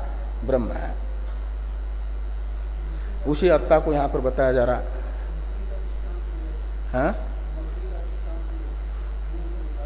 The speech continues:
वो, वो उसमें है, मुंडक में। हम्म। तो ये जो है संहार काले च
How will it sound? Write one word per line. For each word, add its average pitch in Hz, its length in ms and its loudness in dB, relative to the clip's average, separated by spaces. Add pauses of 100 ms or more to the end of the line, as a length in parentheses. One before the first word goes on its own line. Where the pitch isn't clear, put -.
(260)
वो, 156 220 6
वो 165 420 6
उसमें 147 340 2
है, 110 220 0 (480)
मुंडक 135 320 6
में। - 360 0 (1500)
हम्म। 98 240 -2 (1600)
तो 143 80 6
ये 160 240 10
जो 156 240 6
है 120 420 4 (960)
संहार 147 680 6
काले 151 460 6
च 180 240 2